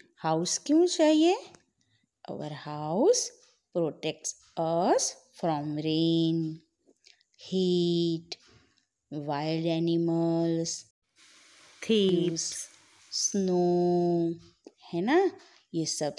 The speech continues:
से बचने के लिए हमें क्या चाहिए? House। House different types के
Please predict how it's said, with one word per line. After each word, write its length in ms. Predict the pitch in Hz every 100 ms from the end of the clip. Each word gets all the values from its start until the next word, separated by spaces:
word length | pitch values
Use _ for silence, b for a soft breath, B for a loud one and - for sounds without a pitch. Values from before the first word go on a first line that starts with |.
| -
से 260 | 180 254 294
बचने 460 | 170 147 - 156 156 -
के 100 | 160
लिए 340 | 156 160 165
हमें 320 | 170 160 160 160 160
क्या 200 | 156 143
चाहिए? 480 | - 165 180 214 370 - B B B -
House। 800 | 180 196 240 247 220 180 151 - - _ _ - - _ -
House 580 | 165 160 196 494 - - b b _
different 520 | 359 370 339 339 330
types 320 | 285 254 240
के 120 | -